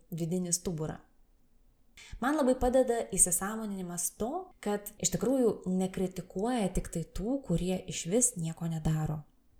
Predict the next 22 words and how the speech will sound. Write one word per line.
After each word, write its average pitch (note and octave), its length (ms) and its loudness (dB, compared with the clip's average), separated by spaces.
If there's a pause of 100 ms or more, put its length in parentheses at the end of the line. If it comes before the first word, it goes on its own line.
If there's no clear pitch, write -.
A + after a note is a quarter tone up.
(400)
Tad D#3+ 180 -2
natūralu, A#3+ 560 0 (640)
kad - 220 -12
mes, G#3 320 -2 (220)
veikdami F3 580 -2
ir - 100 -6
kurdami, D#3+ 640 -2 (420)
sukeliame D3+ 560 -2
tam D3+ 240 -6
tikras - 360 -4
reakcijas. D#3 680 -8 (440)
Žmonės B3 440 2
iš F#3 80 -4
prigimties A#3 600 0
yra D#3+ 120 -4
linkę G3+ 300 0
ieškoti F3+ 560 -4
trūkumų. E3 480 -8 (600)
Daugumos G#3 520 4
žmonių F#3 320 -4
smegenys F#3 720 -4 (400)
evoliuciškai G3+ 840 0